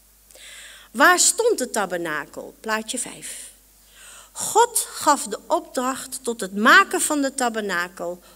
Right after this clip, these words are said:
op de berg Sinaï. Midden in de woestijn. Ik ben daar geweest, het is nu Egypte, maar toen was het nog Israël. Het is een machtige berg. En je kunt je voorstellen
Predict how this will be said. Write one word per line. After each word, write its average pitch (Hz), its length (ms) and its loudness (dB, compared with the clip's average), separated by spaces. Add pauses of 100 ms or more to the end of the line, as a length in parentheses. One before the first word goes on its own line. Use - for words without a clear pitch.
op 214 220 -8
de 220 80 -4
berg 190 360 -2
Sinaï. 151 580 -8 (1120)
Midden 359 480 4
in 302 180 0
de 285 100 -2
woestijn. 208 640 -10 (680)
Ik 202 160 -8
ben 262 200 2
daar 226 200 4
geweest, 233 680 -2
het - 160 -14
is 202 140 -4
nu 240 180 -4
Egypte, 277 680 -10
maar 202 260 -10 (500)
toen 262 180 -2
was 220 200 -2
het - 120 -10
nog 180 180 -10
Israël. 240 580 -6 (260)
Het 240 120 -6
is 277 120 -2
een 254 180 2
machtige 330 640 0
berg. 160 460 -8
En 233 100 -2
je 262 120 0
kunt 320 260 0
je 247 80 0
voorstellen 320 800 0